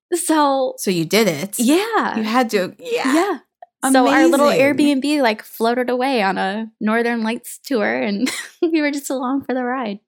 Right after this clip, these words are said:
Speaker 1: It was a really cool experience.
Speaker 2: That sounds magical. That's
Speaker 1: Yeah.
Speaker 2: incredible. I have to imagine you guys all get very close 'cause you're traveling together and you're working together and you're
Speaker 1: Yes.
Speaker 2: skating together.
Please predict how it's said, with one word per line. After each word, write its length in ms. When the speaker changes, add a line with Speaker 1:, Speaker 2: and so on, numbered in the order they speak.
Speaker 1:
It 80
was 120
a 100
really 180
cool 160
experience. 720
Speaker 2:
That 220
sounds 280
magical. 680
That's 260
Speaker 1:
Yeah. 80
Speaker 2:
incredible. 760
I 100
have 260
to 80
imagine 320
you 80
guys 200
all 120
get 180
very 480
close 500
'cause 220
you're 320
traveling 640
together 520
and 120
you're 100
working 360
together 360
and 120
you're 80
Speaker 1:
Yes. 80
Speaker 2:
skating 320
together. 400